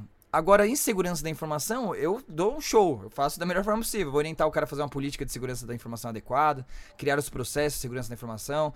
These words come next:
vou recomendar os melhores softwares, hardwares, estrutura, é, tu-, tudo, tudo mais correlacionado, porque eu sou especialista naquilo, mas não, a questão de ações sociais, de ongs,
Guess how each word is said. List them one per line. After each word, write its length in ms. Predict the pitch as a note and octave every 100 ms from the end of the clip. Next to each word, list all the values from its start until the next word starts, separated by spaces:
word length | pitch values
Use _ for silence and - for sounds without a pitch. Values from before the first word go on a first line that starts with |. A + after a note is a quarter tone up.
| - - -
vou 280 | C#3+ E3+
recomendar 460 | D#3+ - D3 C#3 D3
os 80 | C3
melhores 440 | C#3 D3 C#3 - - -
softwares, 600 | - D3+ D#3+ - C3+ A#2+
hardwares, 560 | C#3 D#3 C#3 C3+ - - -
estrutura, 800 | - D#3 C3+ - F3 E3 C3+ B2+ - - -
é, 80 | A#2+
tu-, 300 | - E3 E3+ -
tudo, 280 | E3+ E3+ E3
tudo 320 | - E3 E3
mais 280 | D#3 D3+ D#3
correlacionado, 720 | D#3 D3+ D3+ - D#3+ F3+ G#3+
porque 380 | G#3+ G3+ A3+ A3+
eu 180 | F3+ G3+
sou 120 | G#3+
especialista 380 | G#3 G#3 G3+ G3
naquilo, 160 | G#3 G3+
mas 120 | G#3+
não, 160 | A#3+ - - - - -
a 180 | F#3
questão 480 | A3+ F3 - D3+ C#3+
de 260 | A2+ B2 A#2+ - - -
ações 280 | A2+ C#3+ C3
sociais, 680 | C#3 - B2 C#3+ C#3+ A2+
de 100 | A2+
ongs, 460 | A#2 D3 D3 A#2+